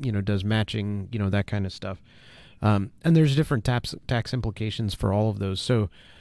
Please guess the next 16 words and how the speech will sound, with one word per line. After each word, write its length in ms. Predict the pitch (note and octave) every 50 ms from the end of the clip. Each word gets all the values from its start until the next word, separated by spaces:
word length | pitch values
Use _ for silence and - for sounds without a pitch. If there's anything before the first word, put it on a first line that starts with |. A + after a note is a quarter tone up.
| - - - -
uh, 120 | - - E2 -
you 120 | C#3 C3
know, 60 | B2+ -
you 140 | - C#3 C3
know, 40 | B2
everyone's 380 | C3 D3 D#3 D#3 D3 C3 A#2 -
financial 480 | - A2 A2 A2 A2+ A#2 - - A2+
situation 560 | - - A#2 - - A2+ A2 G#2 - - G2+
is 100 | F#2+ F2+
different. 380 | F#2+ A2+ A2+ - - G2+ F#2 - - -
So 300 | - C3 A#2 G#2+ G2+ - -
when 180 | C#3+ C#3 D3 D#3
you're 140 | D3+ D3 -
trying 300 | - E3 F3 F3+ F3 D#3+
to 60 | C#3+
decide, 680 | A2+ A#2 A#2 - - C#3+ C#3+ C#3 C3 A#2+ G#2+ G2+ G2+ -